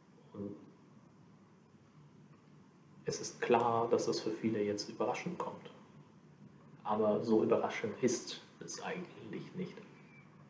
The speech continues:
Es gibt immer ein Auf und Ab. Es sind ganz normale Konjunkturzüge. Und jetzt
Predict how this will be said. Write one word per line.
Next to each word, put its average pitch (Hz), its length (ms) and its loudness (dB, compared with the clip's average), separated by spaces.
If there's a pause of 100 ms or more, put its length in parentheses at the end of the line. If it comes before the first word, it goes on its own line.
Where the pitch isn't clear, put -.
(320)
Es 120 160 -6
gibt - 200 -4
immer 117 340 6
ein 104 180 2
Auf 110 260 8
und 101 120 -2
Ab. 104 200 2 (120)
Es - 100 -16
sind 101 240 -10 (500)
ganz - 240 -4
normale 98 380 6
Konjunkturzüge. 104 1300 4 (300)
Und - 140 0
jetzt - 340 0